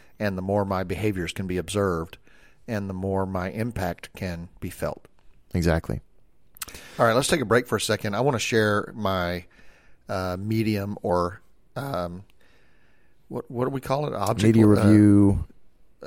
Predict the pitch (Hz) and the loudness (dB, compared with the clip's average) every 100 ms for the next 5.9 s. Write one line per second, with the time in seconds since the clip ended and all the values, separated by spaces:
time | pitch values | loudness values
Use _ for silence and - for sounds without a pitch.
0 | - - 120 107 98 90 92 - 117 101 | -18 -6 -2 0 -2 -4 -10 -2 0 2
1 | 117 107 110 87 95 - 87 107 101 80 | 0 0 -2 -2 -2 -4 0 2 4 2
2 | - - 92 80 - - - - 190 - | -4 0 0 0 -4 -20 -20 -6 -4 0
3 | 175 131 113 - 127 120 117 123 135 131 | 0 -2 -2 4 8 8 4 2 2 2
4 | 127 - - - 127 117 110 107 101 - | 0 -8 -10 2 4 4 2 -4 -6 -6
5 | 95 87 87 117 107 98 95 95 - | -4 -2 -2 -2 -2 0 0 0 -4